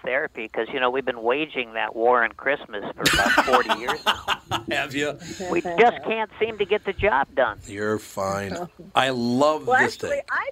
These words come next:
Speaker 3: didn't, I haven't waged a war on Christmas. Um, when I was little, <laughs> I wanted to be able to not only get Hanukkah presents, but also, uh, still keep the myth or the hope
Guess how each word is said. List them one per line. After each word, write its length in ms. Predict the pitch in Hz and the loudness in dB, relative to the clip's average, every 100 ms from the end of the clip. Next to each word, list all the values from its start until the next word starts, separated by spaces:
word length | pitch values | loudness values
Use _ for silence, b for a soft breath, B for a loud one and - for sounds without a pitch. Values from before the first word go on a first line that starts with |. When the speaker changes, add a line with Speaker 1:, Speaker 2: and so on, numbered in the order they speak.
| 539 | -2
Speaker 3:
didn't, 200 | 349 - | -4 -2
I 160 | 277 480 571 | 4 4 4
haven't 300 | 415 247 220 | 0 0 2
waged 440 | 226 214 208 196 | 4 6 4 0
a 80 | 208 | -8
war 280 | 196 196 185 | -4 -2 0
on 180 | 180 185 | -2 -4
Christmas. 540 | - 180 - 226 285 - - | -2 -2 2 4 4 2 0
Um, 380 | 247 247 220 240 - B B | 6 6 6 0 -12 B B
when 140 | 240 | 4
I 140 | 262 311 | 6 6
was 140 | 302 | 2
little, 500 | 254 285 349 226 202 - - | -2 2 6 6 6 0 -2
<laughs> 720 | 262 277 403 - - - - - | -2 -2 -6 -8 -14 -18 -8 4
I 140 | 254 | 6
wanted 360 | 277 302 294 277 | 8 6 4 -2
to 80 | 294 | -6
be 180 | 247 220 | 0 4
able 360 | 262 254 247 - | 6 4 2 0
to 320 | 247 240 220 | -6 -4 -2
not 200 | 226 233 | 2 4
only 280 | 262 240 226 | 2 0 -2
get 280 | 214 226 226 - | 2 2 2 -2
Hanukkah 340 | 285 403 330 240 | -4 -4 -4 2
presents, 500 | 240 196 214 262 - - | 4 4 0 -6 0 8
but 260 | 240 214 - | 10 8 4
also, 520 | 220 254 - 226 226 | 6 6 4 2 4
uh, 260 | 220 214 202 202 - - | 4 4 2 -2 -20 -2
still 180 | 285 | 0
keep 260 | 277 320 269 - | 0 -2 -4 -2
the 160 | 226 | 0
myth 260 | 214 262 294 - _ b b b 208 | 4 6 6 4 _ b b b 2
or 80 | |
the 100 | 220 | 4
hope 340 | 202 285 277 | 8 8 8